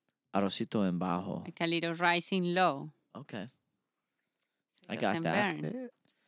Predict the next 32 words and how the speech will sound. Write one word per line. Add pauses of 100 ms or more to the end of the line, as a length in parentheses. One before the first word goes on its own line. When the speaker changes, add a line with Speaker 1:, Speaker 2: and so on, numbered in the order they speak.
(220)
Speaker 1:
I'm
learning
a
lot
today. (420)
Speaker 2:
Yeah,
right? (160)
Another
one
that
Speaker 1:
Another
one.
Speaker 2:
Another
one.
Speaker 1:
<laughs>
D
J
Khaled.
Another
one.
The
most
talented
musician
of
all
time.
Speaker 2:
Yeah,
right?
Speaker 1:
D
J
Khaled.